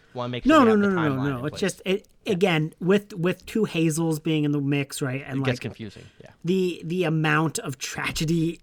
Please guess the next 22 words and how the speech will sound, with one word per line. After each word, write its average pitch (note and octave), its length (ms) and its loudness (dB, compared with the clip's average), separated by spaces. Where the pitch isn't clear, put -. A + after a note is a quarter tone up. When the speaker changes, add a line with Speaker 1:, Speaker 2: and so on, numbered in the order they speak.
Speaker 2:
like, C#3+ 260 -6
that C#3+ 120 -4
you C3+ 120 0
have D3+ 160 -6
to D#3 100 -4
kind D3 220 -2
of C3+ 420 -8
wrap C#3+ 240 0
your D#3+ 140 0
head C3+ 200 -2
around, D#3+ 480 2
right? D3+ 220 2
Like, B2+ 160 -8
this C3+ 120 -2
is B2+ 100 -6
kind C3+ 180 -4
of, B2 60 -6
like, B2 120 -10
a B2+ 60 -8
confusing A#2+ 480 -8
time. A#2 460 -10
And C3 280 -8